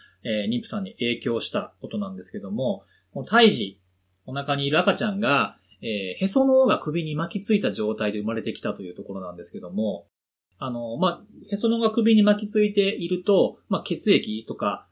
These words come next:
あと酸素の供給がもちろん止まりますよね。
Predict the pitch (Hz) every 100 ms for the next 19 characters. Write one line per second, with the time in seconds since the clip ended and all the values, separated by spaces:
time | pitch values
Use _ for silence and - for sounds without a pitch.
0 | _ 135 117 208 233 190 120 107 117 110
1 | 123 117 113 135 143 - 139 135 127 135
2 | _ 117 104 110 101 95